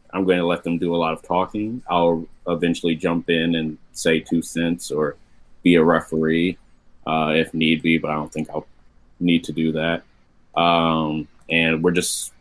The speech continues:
gonna talk about how our perspectives, our experiences, and our beliefs sort of shape what we think about the Democratic Party, um, and where it's going.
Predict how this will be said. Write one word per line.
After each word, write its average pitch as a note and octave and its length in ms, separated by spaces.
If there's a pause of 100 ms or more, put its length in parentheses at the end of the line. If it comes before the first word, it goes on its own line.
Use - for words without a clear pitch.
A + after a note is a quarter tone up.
gonna E2+ 140
talk F2 300
about D#2+ 500
how D2+ 480
our F#2 160
perspectives, D#2+ 640
our D2 180
experiences, D#2 920
and D2 100
our C#2+ 140
beliefs D#2 480 (260)
sort E2+ 200
of D#2 120
shape D#2+ 540
what D#2 180
we D2 80
think D2 240
about D2 420
the - 60
Democratic D2 580
Party, D2 420 (600)
um, D2 540
and C#2 460
where C#2+ 240
it's - 140
going. D2+ 400